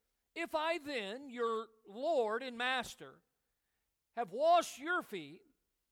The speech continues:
ye also ought to wash one another's feet. For I have given you an example, that ye should do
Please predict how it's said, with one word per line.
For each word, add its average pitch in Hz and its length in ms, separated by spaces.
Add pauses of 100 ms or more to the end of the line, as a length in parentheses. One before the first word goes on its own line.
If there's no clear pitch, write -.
(380)
ye 330 180
also 277 720
ought 233 360
to 240 120
wash 247 560 (300)
one 262 200
another's 302 440
feet. 139 360
For 294 160
I 294 160
have 226 240
given 294 380
you 214 380
an 240 640 (360)
example, 254 680
that 240 220 (380)
ye 311 220
should 302 260
do 254 420